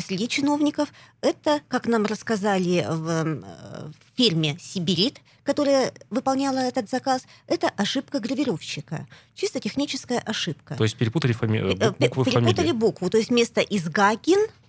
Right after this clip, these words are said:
Speaker 1: написали «Изганин». То есть «Г» на «Н». Но, э,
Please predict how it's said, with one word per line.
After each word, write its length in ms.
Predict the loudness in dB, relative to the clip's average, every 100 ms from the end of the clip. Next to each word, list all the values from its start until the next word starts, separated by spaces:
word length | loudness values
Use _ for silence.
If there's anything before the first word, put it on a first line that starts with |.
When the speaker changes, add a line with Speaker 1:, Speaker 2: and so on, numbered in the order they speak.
| _ _
Speaker 1:
написали 540 | -4 -4 -2 0 0 -2
«Изганин». 1080 | -4 -4 0 2 2 0 2 4 6 4 0 -6 _ -4
То 60 |
есть 100 | -2
«Г» 220 | 0 0 0
на 200 | 0 0
«Н». 280 | -2 -2 -4 -10 _ _ _ -20 -20 -20 _ -6
Но, 360 | 0 2 0 0
э, 460 | 0 2 2 0